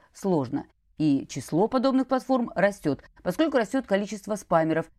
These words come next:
и активно совершенствуются техники дозвона до потенциальных жертв. Только по данным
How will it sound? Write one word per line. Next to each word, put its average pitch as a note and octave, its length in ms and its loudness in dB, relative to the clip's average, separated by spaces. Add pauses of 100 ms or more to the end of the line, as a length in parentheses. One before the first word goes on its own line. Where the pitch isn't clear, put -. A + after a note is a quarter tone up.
и - 80 -2
активно A3+ 360 0
совершенствуются D#3 680 -4
техники E3+ 400 -6
дозвона D#3+ 480 0
до A#2+ 100 -6
потенциальных D3 640 -2
жертв. E3 260 -2 (360)
Только E3+ 240 -4
по E3 100 2
данным E3 320 2